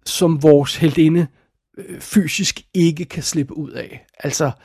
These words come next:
øhm, øh, det her, det er en selvmordsmission. Der, der er ingen vej udenom. Øh, altså, der kommer ikke, øh,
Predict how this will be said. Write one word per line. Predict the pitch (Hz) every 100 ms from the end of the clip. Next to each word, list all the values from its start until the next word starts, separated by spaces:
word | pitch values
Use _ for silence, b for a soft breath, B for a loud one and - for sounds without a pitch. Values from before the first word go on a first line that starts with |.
| B B B B
øhm, | 170 147 143 151 - - _ _ - - - - -
øh, | 151
det | 196
her, | 185 180
det | 190 151
er | 151
en | 165
selvmordsmission. | - 156 156 143 - 143 151 127
Der, | 143 143
der | -
er | 156
ingen | 170 165
vej | 156
udenom. | 147 147 156 147 143
Øh, | 151 151 -
altså, | 151 156
der | 170
kommer | 196 -
ikke, | - 175 170 170 B B B B
øh, | -